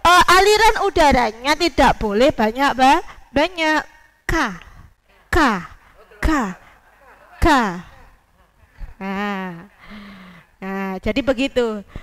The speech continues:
Jadi beda dengan lahjahnya ki-, kita. Kalau kita K, kakak, kaki, kuku. Nah, kalau huruf Arab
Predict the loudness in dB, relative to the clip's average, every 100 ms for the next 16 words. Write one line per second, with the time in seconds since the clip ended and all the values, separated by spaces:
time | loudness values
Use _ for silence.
0 | -14 -6 -4 -4 -2 0 0 0 2 2
1 | -2 -4 -4 -4 -8 -4 -4 -4 -6 -8
2 | -6 -6 -8 -8 -10 -12 -12 -4 -2 0
3 | -2 -4 -8 -10 _ 2 4 2 -2 -8
4 | _ _ _ _ _ 0 0 2 0 0
5 | -4 -20 _ _ _ -2 -2 0 -2 -2
6 | -2 -8 -14 -18 _ _ -6 -6 -6 -6
7 | -4 -4 -8 -12 -12 -12 -14 -20 -20 _
8 | -4 0 2 0 -4 -6 -6 -4 -2 -2